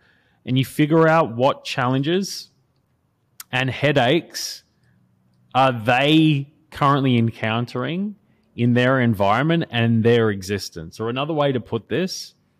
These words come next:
uh, what's the conversation going on in their head currently? Why aren't they at their goals? What challenges are they running into? What obstacles? You list out all of these obstacles, and then what you do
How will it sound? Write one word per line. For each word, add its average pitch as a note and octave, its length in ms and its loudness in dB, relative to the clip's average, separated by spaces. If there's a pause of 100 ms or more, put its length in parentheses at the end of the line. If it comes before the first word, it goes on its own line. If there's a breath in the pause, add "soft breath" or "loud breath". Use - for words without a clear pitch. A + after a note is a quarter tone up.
(400)
uh, G2+ 160 -6
what's D3+ 300 -2
the G3 100 -4
conversation D3 720 0
going B2+ 360 0
on A#2 100 0
in G#2+ 140 -2
their G#2 180 0
head G#2 300 -6
currently? F2+ 640 -6 (340 soft breath)
Why D3+ 340 2
aren't C#3+ 300 2
they A#2 180 2
at A#2+ 160 -2
their G#2 140 -2
goals? F#2+ 520 -4
What C#3 200 -2
challenges C3+ 520 -4
are A2+ 40 -4
they A2 160 -2
running G#2 280 -6
into? G2+ 300 -8
What G2 160 -6
obstacles? - 640 -12
You A#2+ 140 0
list E3 320 2
out G3+ 180 4
all F#3 180 6
of E3+ 100 0
these G3 220 2
obstacles, A#2+ 880 -2 (500 soft breath)
and C#3 220 2
then E3+ 500 2 (400)
what C3+ 300 0
you F#3 140 2
do D3 360 4